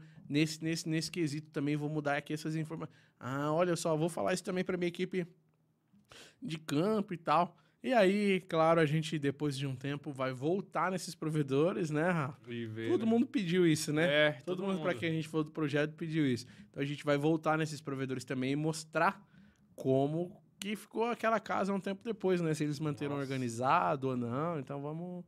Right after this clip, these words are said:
Speaker 2: Se continua dono, se
Speaker 1: Se
Speaker 2: cresceu e já
Speaker 1: Já
Speaker 2: vendeu.
Speaker 1: vendeu, é, então. A gente espera que, assim, a ideia desse projeto é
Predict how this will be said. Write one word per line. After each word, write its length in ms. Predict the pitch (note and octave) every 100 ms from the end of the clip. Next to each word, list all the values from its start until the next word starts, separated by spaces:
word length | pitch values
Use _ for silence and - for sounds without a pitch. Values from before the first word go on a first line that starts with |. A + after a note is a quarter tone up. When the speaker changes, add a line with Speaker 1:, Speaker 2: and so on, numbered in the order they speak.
| _
Speaker 2:
Se 100 | -
continua 520 | - C3 C3 C3+ C3
dono, 540 | A2+ A2+ C3+ E3+ D#3 C3+
se 300 | - B2+ A#2+
Speaker 1:
Se 0 |
Speaker 2:
cresceu 500 | C#3 C#3 B2 - C#3
e 40 |
já 80 | C3+
Speaker 1:
Já 40 | C3+
Speaker 2:
vendeu. 640 | B2+ A#2 A2 B2 E3+ F#3+ C#3
Speaker 1:
vendeu, 560 | A2+ B2 D3 E3 E3+
é, 300 | B2+ B2+ C#3+
então. 300 | D#3+ D#3+ B2+
A 40 | A2
gente 180 | C3+ B2
espera 300 | - D3+ F3+
que, 140 | A3
assim, 300 | F#3 E3 B2+
a 40 |
ideia 220 | B2 C#3 D3
desse 180 | D#3
projeto 380 | - D#3 D3
é 80 | D#3+